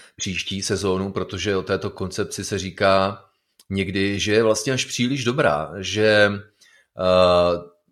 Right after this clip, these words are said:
to auto má tendenci se velice rychle přicucávat k zemi a mít auto nízko k zemi, tak je fajn, jenomže, eh, na začátku sezóny se představil fenomén, kterému v angličtině,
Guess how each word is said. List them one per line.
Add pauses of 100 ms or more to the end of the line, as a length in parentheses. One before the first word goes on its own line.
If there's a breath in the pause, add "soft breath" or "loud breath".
(100)
to
auto
má
tendenci
se
velice
rychle
přicucávat
k
zemi
a
mít
auto
nízko
k
zemi,
tak
je
fajn,
jenomže, (540 loud breath)
eh,
na
začátku
sezóny
se
představil (760)
fenomén,
kterému
v
angličtině,